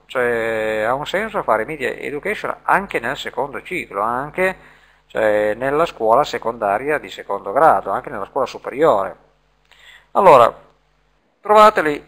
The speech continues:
indicazioni nazionali per il secondo ciclo nei decreti che vi ho elencato in questa slide. Cioè, e anche in questi decreti ci sono una serie di suggerimenti interessanti sull'utilizzo dei media,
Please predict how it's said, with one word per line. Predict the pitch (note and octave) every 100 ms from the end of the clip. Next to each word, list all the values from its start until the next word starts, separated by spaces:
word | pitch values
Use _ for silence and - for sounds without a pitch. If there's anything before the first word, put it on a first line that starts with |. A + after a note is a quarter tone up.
| _
indicazioni | D3+ D3+ D3+ F3+ F3
nazionali | D3+ - D#3+ D#3+ B2+
per | A#2
il |
secondo | A#2 C#3 D#3+ G#3+
ciclo | - G#2+ - C3 C#3 - _ _ _ _ _ _ _ _
nei | - C#3+ C3
decreti | A#2+ C#3+ - A2+ A2 A#2+ D3 - _
che | B2 A#2 -
vi | A#2 A#2+
ho | A#2+ A2+ -
elencato | - A#2 D3+ D#3+ F2+ F#2+ A2+
in | A2+
questa | G#2+ -
slide. | G#2 G2 E2+ F2 F#2 F#2 _ _ _ _
Cioè, | - G2 F#2 F#2 F#2 F2+ F2+ F2+ F2 _ _ _ _ _ _
e | B3
anche | D#4+ A3+
in | D#3+
questi | F#3+ F#3+
decreti | F3+ A#3 D#3+ -
ci | -
sono | C#3 B2
una | A#2
serie | A2+ C#3+
di | D#3
suggerimenti | G#2+ A#2 A#2 C3 D#3 C3
interessanti | G#2 - F#3+ - F2+ G#2 -
sull'utilizzo | - F3 - A2 A2 F3
dei | C#3 G2+
media, | A2 G2 F#2 G#2+ B2+ F#3